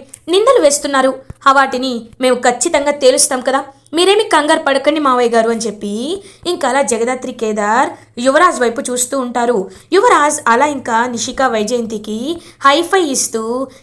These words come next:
చాలా హ్యాపీగా ఫీల్ అవుతాడు. జగదాత్రి, కేదార్ జేడీ కేడీగా మారి పోలీస్ స్టేషన్కి రీచ్ అవుతారు. అక్కడ ఉన్న కౌశికిని చూస్తూ ఉంటారు. "కేసేంటి?" అని అడుగుతారు జేడీ.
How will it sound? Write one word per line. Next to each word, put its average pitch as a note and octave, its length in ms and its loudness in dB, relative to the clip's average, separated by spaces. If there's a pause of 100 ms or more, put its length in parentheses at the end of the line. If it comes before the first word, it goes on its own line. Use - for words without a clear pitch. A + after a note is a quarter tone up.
(120)
చాలా A#3 480 2
హ్యాపీగా C#4 440 0
ఫీల్ C4+ 240 -6
అవుతాడు. C4 560 0 (1300)
జగదాత్రి, G4+ 580 2
కేదార్ B3 440 4 (280)
జేడీ C#4 360 4
కేడీగా C#4 460 0
మారి A#3+ 440 0 (260)
పోలీస్ A#4 280 4
స్టేషన్కి B3+ 420 -2
రీచ్ C4+ 220 -2
అవుతారు. B3+ 480 0 (240)
అక్కడ G#4+ 220 4
ఉన్న D#4+ 340 4
కౌశికిని C#4 640 -2
చూస్తూ C4 260 -2
ఉంటారు. C4 560 0 (320)
"కేసేంటి?" C#4+ 640 2 (160)
అని A4 180 2
అడుగుతారు C#4 500 2
జేడీ. A#3+ 640 0